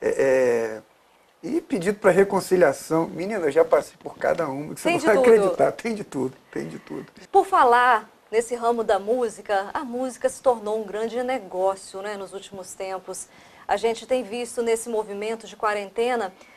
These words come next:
Speaker 2: vários profissionais, eh, vários músicos, instrumentistas, cantores, atuando com live show,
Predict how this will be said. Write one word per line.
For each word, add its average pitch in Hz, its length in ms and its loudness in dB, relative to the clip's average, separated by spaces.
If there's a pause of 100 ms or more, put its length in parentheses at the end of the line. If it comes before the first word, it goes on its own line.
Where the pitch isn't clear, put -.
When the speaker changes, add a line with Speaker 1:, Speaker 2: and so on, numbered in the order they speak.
(140)
Speaker 2:
vários 285 640 4
profissionais, 247 920 2 (320)
eh, 202 380 2
vários 226 340 2
músicos, 233 680 -2
instrumentistas, 214 1000 -8
cantores, 254 760 4 (580)
atuando 277 640 4
com 294 400 4
live 277 640 4
show, 214 580 2